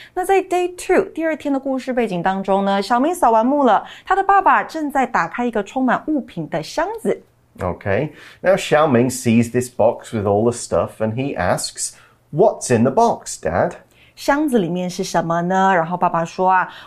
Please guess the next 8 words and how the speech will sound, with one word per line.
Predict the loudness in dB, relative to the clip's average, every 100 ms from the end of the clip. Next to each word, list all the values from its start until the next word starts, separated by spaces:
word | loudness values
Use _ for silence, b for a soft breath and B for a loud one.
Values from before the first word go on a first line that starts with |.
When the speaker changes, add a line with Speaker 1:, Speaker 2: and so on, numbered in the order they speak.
| B
Speaker 1:
"We've | 2 2 2
got | 0 0
some | -2 -6 -4
fresh | -2 -4 -4 -8
fruits | -4 0 0 -4 -4
for | 0
your | 0 -2 -2
grandparents. | 0 0 0 0 2 2 0